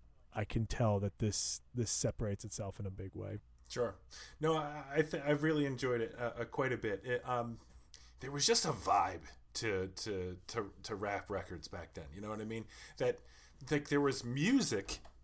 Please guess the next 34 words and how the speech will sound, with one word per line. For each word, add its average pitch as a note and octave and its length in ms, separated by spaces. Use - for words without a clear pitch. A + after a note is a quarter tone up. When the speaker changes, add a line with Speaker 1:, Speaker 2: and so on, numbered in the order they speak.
Speaker 2:
and G3 400
the A#2+ 160
beat. G#2 360
Speaker 1:
Yeah. A2+ 200
Speaker 2:
And C#3 140
now D#3+ 200
it's D3+ 120
kinda D3 220
like B2 160
the B2 120
beat. A2+ 460
And D3+ 140
that's B3 180
cool D#3 280
too. C#3 500
Like, C#3 160
some A#3 140
of D#3+ 140
it's B2+ 160
really D3+ 320
good A#2+ 260
that's G#2+ 200
today, A2 340
you A2+ 60
know A#2+ 80
what A#2 120
I A#2 40
mean? B2 280
But C3 100
Speaker 1:
Yeah. G#2 80
Speaker 2:
like, G#2+ 300
uh, G2 760
that, C#3+ 240
that, C#3 200